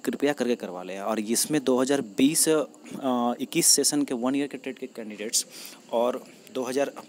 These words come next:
बीस बाईस के वन, अ, first year के बच्चे, उसके बाद फिर उन्नीस इक्कीस के second ईयर के कैंडिडेट्स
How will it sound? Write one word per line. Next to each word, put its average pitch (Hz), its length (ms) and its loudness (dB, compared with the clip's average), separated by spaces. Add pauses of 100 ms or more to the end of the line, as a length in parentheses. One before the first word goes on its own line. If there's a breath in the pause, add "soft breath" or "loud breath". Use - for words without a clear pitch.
(100)
बीस 143 240 2
बाईस 135 240 4
के 147 180 4
वन, 135 420 4
अ, 120 360 0
first 147 360 4
year 127 100 4
के - 180 -8 (220)
बच्चे, 110 260 -4 (380 loud breath)
उसके 127 200 -2
बाद 131 140 2
फिर 139 360 -6
उन्नीस 139 500 0
इक्कीस - 280 -4
के 160 100 -4
second 147 500 2
ईयर 120 100 6
के 110 60 2
कैंडिडेट्स 98 580 -6